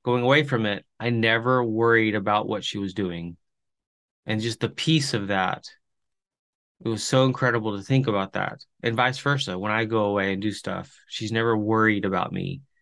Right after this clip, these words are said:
'cause that's not the case for most of my clients and most of the people I talk to, is they're more micromanaging or checking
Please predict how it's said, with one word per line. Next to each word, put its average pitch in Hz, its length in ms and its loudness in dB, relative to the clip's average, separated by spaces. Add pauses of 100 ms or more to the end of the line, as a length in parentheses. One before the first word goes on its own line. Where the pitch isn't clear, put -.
(320)
'cause 117 140 -2
that's 139 200 0
not 135 160 2
the 127 80 -6
case 131 280 0
for 95 360 -4 (380)
most 107 280 -4
of 101 40 -4
my 104 140 0
clients 107 500 -2
and 95 100 -6
most 104 220 -6
of - 60 -20
the - 60 -20
people 98 260 -6
I 90 60 -4
talk 113 280 -4
to, 87 260 -8
is 90 300 -14 (600)
they're 98 180 -2
more 101 240 0
micromanaging 101 960 0
or 92 100 -2
checking 98 640 -4